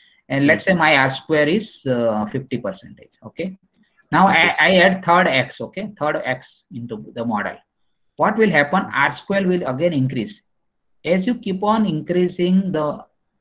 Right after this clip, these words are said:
Speaker 1: uh, you know, the, uh, predictors,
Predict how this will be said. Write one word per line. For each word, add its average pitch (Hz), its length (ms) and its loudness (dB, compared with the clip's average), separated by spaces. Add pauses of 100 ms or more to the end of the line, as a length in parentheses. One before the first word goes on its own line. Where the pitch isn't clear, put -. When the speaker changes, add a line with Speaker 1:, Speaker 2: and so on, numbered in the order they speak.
(160)
Speaker 1:
uh, 123 380 0 (120)
you 127 100 -2
know, 147 380 -2
the, 117 160 0 (460)
uh, 110 80 -6 (100)
predictors, 135 720 -2